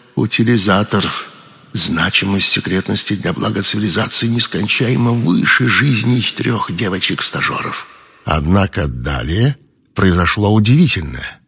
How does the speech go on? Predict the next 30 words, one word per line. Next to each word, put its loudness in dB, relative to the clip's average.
Этот 2
молодой 6
землянин 6
словно 4
просчитал 2
ситуацию 2
или 4
даже 4
прочитал 2
его 6
мысли. 4
Кто -6
его 0
знает, 4
чем 2
наградил 4
этого 2
молодого 4
человека 0
его 4
новый 4
мир? 0
«Куратор, 2
не 0
стоит 2
усложнять. -6
Твои 2
спецы -2
отлично 0
отработали. 0